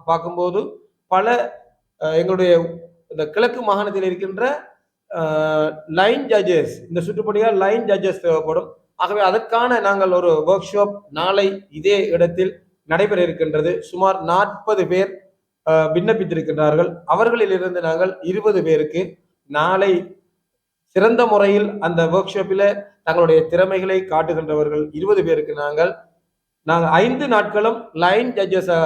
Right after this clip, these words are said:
கடமையாற்றுவதற்கும் அவர்களுக்கான, அஹ், பிரத்யேகமான கொடுப்பனவுகளும் வழங்கி எமது கிழக்கு மாநிலத்தில் இருக்கின்றவர்களுக்கு இந்த பேட்மிண்டன் அம்பையரிங் தொடர்பான அறிவையும் இதன் மூலமாக நாங்கள் வழங்குகின்றோம். அதனால் சுமார் இருபது பேர்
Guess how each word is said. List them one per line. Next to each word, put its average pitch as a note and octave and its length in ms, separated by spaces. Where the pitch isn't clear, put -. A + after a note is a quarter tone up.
கடமையாற்றுவதற்கும் F3+ 920
அவர்களுக்கான, F#3+ 640
அஹ், D#3 340
பிரத்யேகமான F3+ 680
கொடுப்பனவுகளும் E3 580
வழங்கி E3+ 600
எமது B3 340
கிழக்கு G#3 300
மாநிலத்தில் F#3+ 340
இருக்கின்றவர்களுக்கு F3 960
இந்த F3+ 240
பேட்மிண்டன் G#3 640
அம்பையரிங் G3 640
தொடர்பான E3+ 640
அறிவையும் A#3+ 520
இதன் F3+ 200
மூலமாக E3+ 460
நாங்கள் D3+ 260
வழங்குகின்றோம். F#3 840
அதனால் G#3 680
சுமார் G#3 480
இருபது B3 480
பேர் F#3+ 240